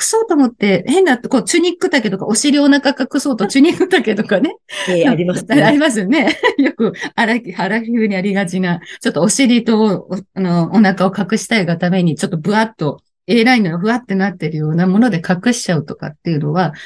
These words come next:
Speaker 1: 意外にも見た目印象からすると、太って見えちゃうんですよ。
Speaker 2: へー。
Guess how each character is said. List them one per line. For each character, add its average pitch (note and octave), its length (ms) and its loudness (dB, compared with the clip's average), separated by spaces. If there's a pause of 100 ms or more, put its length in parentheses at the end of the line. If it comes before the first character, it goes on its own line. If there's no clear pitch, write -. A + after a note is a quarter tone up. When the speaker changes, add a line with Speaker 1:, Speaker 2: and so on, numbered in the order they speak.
(240)
Speaker 1:
意 G#3+ 220 2
外 E4 300 2
に F4+ 100 -2
も C4+ 200 0
見 F#3 200 -2
た B3+ 180 2
目 C#4+ 120 2
印 D4+ 200 -4
象 A#3+ 140 0
か F#3 140 -6
ら F3+ 100 -4
す F#3 120 -6
る F#3+ 160 -2
と、 F#3 320 0
太 D4 340 -2
っ F4+ 60 -8 (160)
て F#3+ 120 0
見 G3+ 180 4
え E3+ 100 2
ち D3+ 200 -4
ゃ D3+ 60 2
う C3 80 -2
ん - 40 -10 (300)
で D3 80 0
す D3+ 120 -6
よ。 D3 120 -12 (180)
Speaker 2:
へ E4+ 60 -10
ー。 E4+ 260 -4